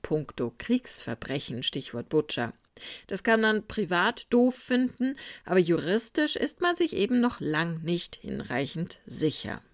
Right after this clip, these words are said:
Bei Putin selbst ist das freilich etwas anderes. Gegen ihn ist seit März ein Haftbefehl anhängig, einer aus Den Haag.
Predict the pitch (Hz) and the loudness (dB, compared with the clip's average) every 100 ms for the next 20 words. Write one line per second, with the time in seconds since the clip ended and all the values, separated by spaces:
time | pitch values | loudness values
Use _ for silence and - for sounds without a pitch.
0 | _ - - - - 202 - 311 294 254 | _ -16 -16 -16 0 0 0 -2 0 4
1 | 226 170 147 - - - 147 - 151 139 | 4 6 4 2 -6 -4 -4 -4 0 0
2 | - - - - - 180 - 160 156 - | -2 -8 -8 -8 -4 -4 -4 -10 -12 -14
3 | - _ - 208 214 - 262 233 214 - | -18 _ 6 8 8 4 4 4 0 0
4 | 160 165 160 156 165 - 175 151 - 180 | -2 -2 2 2 0 0 -2 -2 2 2
5 | - - 160 - - 156 147 151 143 - | 2 -4 -6 -2 -2 -2 -2 -4 -4 -6
6 | - - 190 185 185 - 180 - 127 - | -6 0 0 0 -2 -2 -2 -2 -2 -4
7 | - | -10